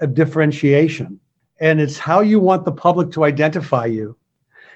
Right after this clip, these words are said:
And what I teach people, what we teach in our system, in our No Fear speaking system, is how do you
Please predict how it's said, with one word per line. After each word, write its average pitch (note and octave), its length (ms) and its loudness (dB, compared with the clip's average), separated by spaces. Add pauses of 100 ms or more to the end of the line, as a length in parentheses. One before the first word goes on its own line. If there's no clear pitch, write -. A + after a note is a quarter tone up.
(100)
And D3 80 0
what D#3+ 120 4
I G#3+ 120 4
teach A3 380 -2
people, F3 280 2
what D3+ 160 2
we F#3+ 300 4
teach D3+ 400 0
in C#3 80 2
our C3 140 2
system, C3+ 600 -2 (140)
in C#3 100 0
our C3+ 100 4
No D3+ 140 6
Fear D#3 240 2
speaking G#3 420 2
system, C3+ 440 0
is C3+ 260 2 (400)
how F3+ 320 0
do A3 120 0
you D#3+ 540 2